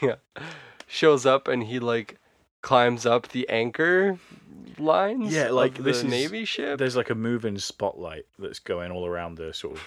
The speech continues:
Speaker 2: dock area.
Speaker 1: <laughs> Right.
Speaker 2: And it's directly on him the whole time he's clambering up this rope.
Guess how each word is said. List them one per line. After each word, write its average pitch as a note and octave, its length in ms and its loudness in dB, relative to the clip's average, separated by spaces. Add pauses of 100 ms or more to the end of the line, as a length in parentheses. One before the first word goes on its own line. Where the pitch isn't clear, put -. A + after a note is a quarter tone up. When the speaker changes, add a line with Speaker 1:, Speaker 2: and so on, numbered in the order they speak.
Speaker 2:
dock E2 260 -10
area. D#2+ 460 -14 (100)
Speaker 1:
<laughs> A2 100 -20
Right. A2 120 2
Speaker 2:
And A2+ 80 2
it's A#2+ 220 0
directly C3 920 2
on A#2 200 -2
him F2+ 200 -10
the E2 100 -8
whole F#2+ 320 -2
time F#2+ 300 -4
he's E2+ 120 -10
clambering G2 680 0
up - 160 -8
this F#2 200 -10
rope. F#2 260 -2